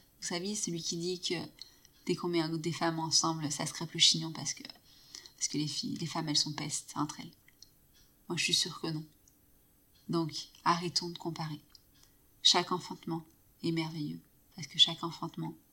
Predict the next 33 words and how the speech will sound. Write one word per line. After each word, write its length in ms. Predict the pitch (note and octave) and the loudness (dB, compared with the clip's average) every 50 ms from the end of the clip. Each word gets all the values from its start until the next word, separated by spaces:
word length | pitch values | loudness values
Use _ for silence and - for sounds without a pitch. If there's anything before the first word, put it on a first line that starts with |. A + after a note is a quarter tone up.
| - - - | -20 -18 -12
t'amène 360 | - E3 D#3+ D#3+ D#3+ D#3 D3+ | -6 -6 -4 -2 -4 -4 -4
ton 100 | - E3 | -6 -8
bébé. 280 | D#3 D#3+ D3+ D#3 - - - _ - - - - - - - - _ - - - _ _ _ - - - - - - - - - - _ - _ _ _ _ _ _ _ _ - - | -8 -8 -8 -10 -10 -18 -20 _ -20 -20 -20 -20 -20 -20 -20 -20 _ -20 -20 -20 _ _ _ -20 -20 -20 -20 -20 -20 -20 -20 -20 -20 _ -20 _ _ _ _ _ _ _ _ -8 -2
Voilà, 280 | F3 E3+ D#3 D3+ - - - - - - _ _ _ _ _ - | -2 0 0 0 -4 -6 -14 -20 -20 -20 _ _ _ _ _ -8
c'est 160 | - - - | -6 -4 0
la 120 | E3+ E3 D#3 | 0 0 0
fin 160 | - F3 E3+ | 0 -2 -2
de 60 | F3 | -2
l'épisode. 480 | F#3+ G3+ - - F#3 F3+ D#3+ D3+ D3+ - - - _ - - _ - | -4 -4 -4 -4 -4 -4 -4 -4 -6 -8 -12 -20 _ -20 -20 _ -4
J'espère 340 | - - - - - F3 E3 | -2 2 2 2 0 0 -2
que 60 | - | 0
cela 220 | - - E3 E3+ E3+ | 0 0 0 -2 -2
t'aura 240 | - - E3 D#3+ | -2 0 0 0
plu. 260 | D#3 - - - - - - - - - - _ - | -2 -2 -6 -8 -8 -8 -10 -20 -20 -20 -20 _ -10
Si 180 | - - - G3 | -4 -2 -2 0
c'est 160 | - - G3 | 4 4 4
le 60 | F#3 | 4
cas, 220 | - - G3 G3 G#3 - - - - _ - | 2 0 -2 -2 -2 -6 -18 -20 -18 _ 0
n'hésite 340 | F3+ F#3+ F#3 F3+ F3+ E3 - | 2 4 4 4 2 2 0
pas 280 | - F3+ F3 F3+ G3+ A3 - - - - - | 0 2 2 2 0 -4 -12 -20 -20 -8 0
à 380 | F#3 E3+ E3+ E3 D#3 D3+ D#3 D#3 - - - - - - - - - | 2 4 4 6 4 2 2 -2 -8 -18 -20 -20 -20 -20 -16 -4 2
mettre 240 | F3+ F3 E3 - - | 2 4 4 4 2
une 60 | F#3 | 0
étoile 540 | F3 E3+ D#3+ - F3+ E3 E3 E3+ F3+ E3+ - - | 0 0 0 2 2 2 2 2 0 -2 -4 -4
ou, 240 | E3+ E3 D#3+ D#3+ D#3 | -4 -4 -4 -2 -4
euh, 80 | D3+ - - - - _ - - _ _ - - | -6 -6 -8 -12 -16 _ -20 -20 _ _ -18 -12
ou 160 | F#3+ F#3+ F3+ | -6 -2 2
à 100 | E3+ D#3+ | 2 2
liker 460 | E3 E3+ E3+ E3+ E3+ - - E3 F3 | 4 2 0 0 -2 -2 -2 -2 0
sur 160 | - - - | -2 -2 -4
ta 120 | - E3 D#3 | -4 -6 -6
plateforme 360 | - E3 D#3+ - F3 E3+ E3+ | -6 -6 -6 -4 -4 -4 -2
d'écoute. 360 | D#3+ D#3 - - - - - | -4 -4 -6 -6 -6 -4 -4